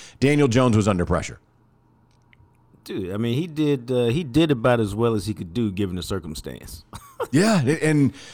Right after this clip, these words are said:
Speaker 1: you know, you, you look at this and you look at it, and part of me is like, "Okay, well, what do I make of this win?" You went on the road, you beat a divisional opponent, and in the N F L, I don't care who you play, that counts for something.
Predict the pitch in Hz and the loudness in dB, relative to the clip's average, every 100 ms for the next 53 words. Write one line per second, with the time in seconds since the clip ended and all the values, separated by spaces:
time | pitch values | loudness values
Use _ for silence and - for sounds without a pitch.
0 | - - _ - 165 170 170 175 160 160 | -20 -20 _ 2 4 4 2 0 4 6
1 | 156 220 - - 156 143 143 127 127 165 | 6 4 0 0 2 2 2 4 6 4
2 | 160 151 143 131 131 123 123 - - - | 4 4 4 4 2 2 -2 -10 -18 -2
3 | 196 240 240 208 165 147 185 196 165 143 | 2 4 4 4 4 2 4 4 6 6
4 | 170 240 233 185 156 147 143 120 117 107 | 6 6 6 4 4 2 2 2 2 0
5 | 92 101 76 55 - - 123 139 180 196 | 0 0 0 -4 -10 2 4 6 6 4
6 | 165 123 107 151 165 - 127 117 135 139 | 6 6 6 4 0 -2 2 4 4 4
7 | 120 135 135 165 147 117 104 120 135 _ | 4 2 2 2 4 4 4 2 0 _
8 | _ - 117 139 131 135 147 - 123 143 | _ -2 2 4 4 4 4 4 4 4
9 | 147 156 127 107 135 120 101 98 98 120 | 4 2 2 4 4 2 2 2 2 2
10 | 123 - 127 143 127 - 98 - 131 92 | 0 -2 -2 0 -2 -4 -2 0 0 0
11 | 80 110 | -2 -2